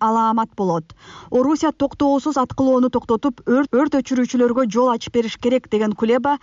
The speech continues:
бул Европадагы эң ири атомдук электростанция экенин кошумчалады. Маалыматты Энергодар шаарынын мэри Дмитрий Орлов дагы ырастап, дүйнө коопсуздугуна коркунуч жаралганын жазды. Аталган А С-тин маалымат катчысы Андрей Туз билдиргендей,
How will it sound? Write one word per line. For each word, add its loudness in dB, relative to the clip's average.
бул 2
Европадагы 0
эң 4
ири 2
атомдук 0
электростанция -2
экенин 0
кошумчалады. 0
Маалыматты -2
Энергодар 0
шаарынын 0
мэри 2
Дмитрий 0
Орлов 0
дагы -2
ырастап, -2
дүйнө 4
коопсуздугуна 0
коркунуч -2
жаралганын 0
жазды. 0
Аталган -2
А 2
С-тин 2
маалымат 0
катчысы -4
Андрей 0
Туз -4
билдиргендей, 2